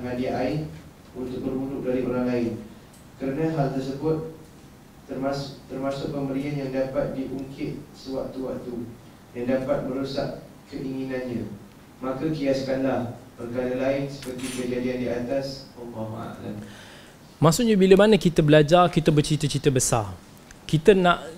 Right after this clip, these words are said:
Speaker 2: jadi orang yang mulia, kita nak membantu orang. Maka Syekh kat sini menekankan kepada kita, jangan sampai ke tahap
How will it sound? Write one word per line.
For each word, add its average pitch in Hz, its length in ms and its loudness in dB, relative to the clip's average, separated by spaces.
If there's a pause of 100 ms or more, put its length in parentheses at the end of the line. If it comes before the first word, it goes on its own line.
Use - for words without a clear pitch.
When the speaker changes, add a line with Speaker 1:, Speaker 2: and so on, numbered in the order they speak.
(100)
Speaker 2:
jadi 165 240 6
orang 165 400 4
yang 143 80 4
mulia, 156 400 4 (240)
kita 180 240 8
nak 202 80 6
membantu 170 720 10
orang. 151 240 8 (640)
Maka 147 240 4
Syekh 190 320 0
kat 165 160 0
sini 175 240 0
menekankan 156 560 2
kepada 139 320 2
kita, 135 400 2 (800)
jangan 214 640 6
sampai 175 400 4
ke 165 160 0
tahap 151 480 2